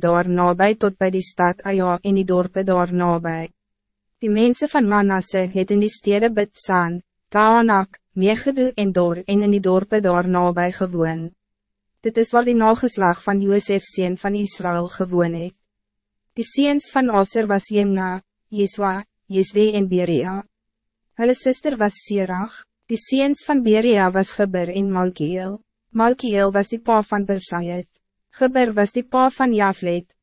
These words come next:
Somer en Gotam, en hulle suster was Sa.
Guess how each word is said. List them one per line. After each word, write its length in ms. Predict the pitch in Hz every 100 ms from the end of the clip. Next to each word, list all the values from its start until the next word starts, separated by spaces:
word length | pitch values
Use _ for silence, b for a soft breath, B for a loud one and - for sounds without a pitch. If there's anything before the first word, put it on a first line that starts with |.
| _ _
Somer 480 | - 233 226 226 233
en 140 | 240 233
Gotam, 540 | 208 185 160 147 160 _ _ _
en 180 | 202 190
hulle 160 | 180 185
suster 480 | - 220 - 254 220
was 220 | 175 175 -
Sa. 360 | 175 180 180